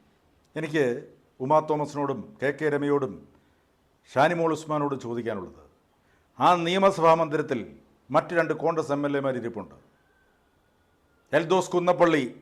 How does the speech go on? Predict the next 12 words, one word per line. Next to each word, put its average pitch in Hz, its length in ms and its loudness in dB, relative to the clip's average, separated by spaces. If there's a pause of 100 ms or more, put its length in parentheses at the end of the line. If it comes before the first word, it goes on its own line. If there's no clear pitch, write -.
(920)
കോവളം 180 380 8 (180)
എം 175 120 0
എൽ 165 120 6
എ - 100 2
വിൻസെന്റ്, 170 460 -2 (960)
അവർ 180 140 6 (680)
ഇതുപോലെ 165 340 6 (260)
സ്ത്രീ 170 240 2 (480)
വിഷയങ്ങളിൽ, 160 440 -2 (600)
സ്ത്രീപീഡന 175 500 4
കേസിൽ 165 300 -2 (140)
ഉൾപ്പെട്ടവരല്ലേ? 131 680 -2